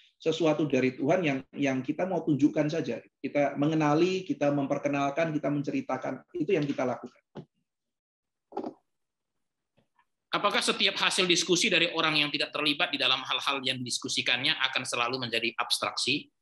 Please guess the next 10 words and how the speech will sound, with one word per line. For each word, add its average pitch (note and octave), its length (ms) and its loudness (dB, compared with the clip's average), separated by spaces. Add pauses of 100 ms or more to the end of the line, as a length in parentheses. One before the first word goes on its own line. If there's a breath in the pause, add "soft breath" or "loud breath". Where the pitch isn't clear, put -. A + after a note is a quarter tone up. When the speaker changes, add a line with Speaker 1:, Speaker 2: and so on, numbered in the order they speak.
(140)
Speaker 2:
Kalau D3+ 160 4
begitu, D#3+ 320 2
apakah D#3 400 0
artinya D3+ 480 2 (480)
hanya E3+ 480 4
expert D#3+ 400 -2
opinion C3+ 480 0
saja D#3 240 2
yang A#2+ 240 2
valid? G#2 240 -2